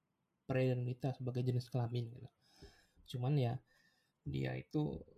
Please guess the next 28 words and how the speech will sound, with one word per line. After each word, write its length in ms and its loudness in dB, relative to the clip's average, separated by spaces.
eh, 140 -6
kompeten 360 -6
atau 160 -2
enggak 300 4
gitu. 140 -4
Ketika 280 -8
dia 180 -2
kompeten 420 0
ya 60 2
diambil 420 2
pendapatnya, 460 -2
ketika 260 -8
dia 240 -2
nggak 240 -2
kompeten 320 0
ya 160 4
nggak 140 -6
diambil 280 -2
pendapatnya. 460 -6
Dan 200 -2
wanita 600 0
atau 160 -4
pria 280 4
ya 80 4
bisa 220 -2
benar 260 2
bisa 220 -2
salah. 300 4